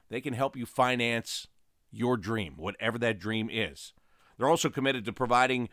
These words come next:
members of all ages with free financial education resources. They've got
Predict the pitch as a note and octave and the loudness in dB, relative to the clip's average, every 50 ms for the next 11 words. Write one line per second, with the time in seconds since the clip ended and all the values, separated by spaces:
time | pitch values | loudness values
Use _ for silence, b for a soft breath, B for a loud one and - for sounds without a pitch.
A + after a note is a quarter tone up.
0 | b b b b b G#2 A2+ B2+ C#3+ C3 C#3 B2+ G2 A#2+ F#2+ B2 D3 E3+ E3 D3+ | b b b b b 0 2 2 2 2 0 0 -2 0 2 4 6 6 6 4
1 | B2+ A2+ F#2+ G2 B2 A#2 - A2 G#2+ G2+ - - C#3 D3 C#3+ - A#2+ A2+ A#2+ B2+ | 4 2 0 -2 -6 -6 -4 -4 -4 -4 -4 -4 -4 -4 -2 -2 -2 0 0 0
2 | C3 - D3 C3 - B2 A#2+ G2+ G#2+ - B2 A#2+ B2 - - A2+ A2 A#2+ B2 - | 0 -2 -4 -4 -2 -4 -4 -6 -6 -4 -2 -2 -2 -2 -4 -4 -4 -4 -4 -4
3 | - B2+ B2+ B2+ B2 - D3+ D3 C3+ - - b b b b b b b b b | -4 -4 -4 -4 -4 -6 -8 -10 -12 -14 -20 b b b b b b b b b
4 | - A2+ G#2 C3+ C3 B2+ B2+ B2+ | -6 -2 2 4 6 6 4 4